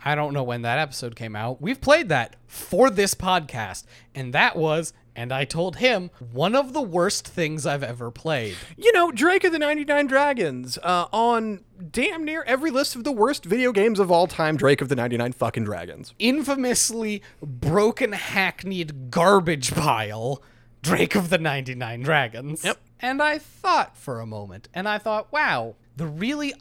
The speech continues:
Speaker 1: awkward gunplay with the targeting, the way your arms move."
Speaker 2: Yep.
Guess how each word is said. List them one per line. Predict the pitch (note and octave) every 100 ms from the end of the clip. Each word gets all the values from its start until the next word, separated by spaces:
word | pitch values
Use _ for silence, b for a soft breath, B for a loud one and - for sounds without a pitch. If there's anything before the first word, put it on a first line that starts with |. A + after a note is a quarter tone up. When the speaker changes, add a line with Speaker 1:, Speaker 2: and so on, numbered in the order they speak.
| -
Speaker 1:
awkward | F3 - - G3 G3+ D#3 C#3
gunplay | E3 F#3+ F#3+ G3 D#3+ C#3+
with | C#3+ D3 -
the | D#3+ D3+ D3+
targeting, | B2+ C3 E3 F3 E3+ D#3+
the | C#3
way | C#3+ D3+
your | D3+ -
arms | C3 D3 E3 E3+ C3+
move." | D3 C#3 B2 G#2 G#2 G#2
Speaker 2:
Yep. | F#3